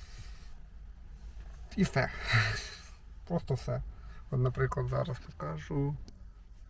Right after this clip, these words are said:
Ефір в уклона три замовлення. Ось такі. Коф один і два, один і два, один і два, по суті.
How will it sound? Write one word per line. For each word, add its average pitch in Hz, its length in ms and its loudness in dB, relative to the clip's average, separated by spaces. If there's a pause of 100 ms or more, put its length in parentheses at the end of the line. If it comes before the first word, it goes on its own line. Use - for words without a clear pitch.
(320)
Ефір 139 360 6
в 135 60 6
уклона 131 720 8 (1500)
три 135 180 10
замовлення. 165 560 6 (500)
Ось - 80 -12
такі. - 380 -4 (280)
Коф - 280 -4
один 135 280 4
і 131 40 4
два, 151 280 4 (880)
один 131 300 4
і 135 40 4
два, 147 360 2 (1000)
один 135 260 4
і 127 80 6
два, 123 260 2 (100)
по 143 60 -6
суті. - 340 -6